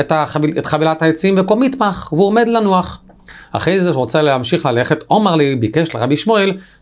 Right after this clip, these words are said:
דולה לי, תטעין לי את המשא על כתפי. והרשב"א מביא ראיה מכך,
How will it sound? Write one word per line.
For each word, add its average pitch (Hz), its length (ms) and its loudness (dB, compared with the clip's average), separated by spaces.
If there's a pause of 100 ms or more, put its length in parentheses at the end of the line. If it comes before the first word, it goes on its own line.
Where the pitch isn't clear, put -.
דולה 226 260 4
לי, 202 220 0 (500)
תטעין 196 480 2
לי 185 340 2
את 143 120 0
המשא 165 500 2
על 160 120 0
כתפי. 220 440 -2 (580)
והרשב"א 160 460 2
מביא 165 280 2
ראיה 147 260 2
מכך, 180 580 -2